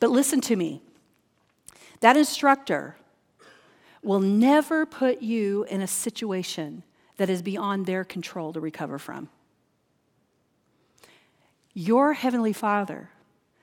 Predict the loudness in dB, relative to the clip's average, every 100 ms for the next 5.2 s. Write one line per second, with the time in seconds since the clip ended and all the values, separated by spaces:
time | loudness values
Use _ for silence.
0 | _ -8 -4 -2 0 0 0 -2 -4 -4
1 | -6 _ _ -4 -2 -2 -4 -4 -4 -6
2 | -6 -8 -10 -8 -8 -8 -10 -14 -18 _
3 | _ _ _ _ _ -12 -12 -6 -2 0
4 | -2 -4 -4 -4 -4 -6 -4 -4 -6 -8
5 | -12 -16